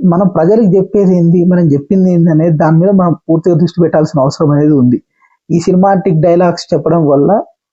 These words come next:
ప్రజలకి అంత యూజ్ ఉండదు. ఏమైద్దండి ఇప్పుడు, ఇప్పుడు ఎగ్జాంపుల్ మీ పాలన చూసినారు, వన్ ఇయర్ పాలన అనేది చూసినారు,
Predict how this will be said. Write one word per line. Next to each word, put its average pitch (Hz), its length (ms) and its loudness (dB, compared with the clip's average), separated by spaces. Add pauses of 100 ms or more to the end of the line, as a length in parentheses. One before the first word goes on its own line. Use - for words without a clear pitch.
(340)
ప్రజలకి 214 840 0
అంత 170 160 -2
యూజ్ 175 300 2
ఉండదు. 147 280 0 (680)
ఏమైద్దండి 190 600 2
ఇప్పుడు, 160 640 0 (260)
ఇప్పుడు 160 200 -2
ఎగ్జాంపుల్ 180 420 0
మీ 175 160 2 (140)
పాలన 190 360 0
చూసినారు, 160 340 -4 (720)
వన్ 156 180 0
ఇయర్ 175 260 -2
పాలన 170 260 0
అనేది 170 220 -2 (100)
చూసినారు, 156 300 -2